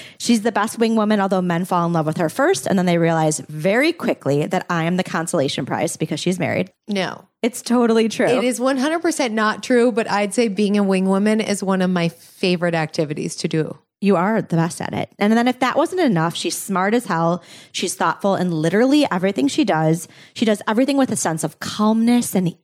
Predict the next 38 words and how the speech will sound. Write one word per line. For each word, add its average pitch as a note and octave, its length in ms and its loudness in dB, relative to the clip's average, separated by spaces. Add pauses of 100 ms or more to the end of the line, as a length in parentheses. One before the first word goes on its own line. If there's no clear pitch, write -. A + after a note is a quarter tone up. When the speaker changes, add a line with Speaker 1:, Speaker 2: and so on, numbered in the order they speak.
Speaker 1:
ease. A#3 800 2
Speaker 2:
Mm-hmm. E3+ 400 -16 (100)
Speaker 1:
She's - 240 0
just - 240 0
pure G3+ 240 2
magic. G3+ 580 0 (160)
Speaker 2:
Thanks, A3 300 -10
babe. E3+ 260 -6
Speaker 1:
I B3+ 40 0
love A#3 260 2
you. E3+ 260 0 (320)
Last A#3 300 -2
but D4+ 60 2
not C4+ 180 0
least, G#3 200 2
she's G3 140 -4
my F#3 120 0
partner F3+ 440 -2
in E3+ 100 0
crime. D3+ 440 -2
Crime, F3 340 -2 (140)
obviously, G3+ 600 2
being F#3+ 220 2
trying F3 440 -4
all E3+ 180 2
the A3+ 100 -4
wellness E3+ 360 0
activities D#3 580 0
all E3+ 220 2
over E3 160 0
the A3+ 100 2
world E3+ 220 2
and F3 100 -2
spending E3+ 300 -4
all D#3 240 2
of D#3+ 100 0
our F#3+ 100 0
money E3 380 0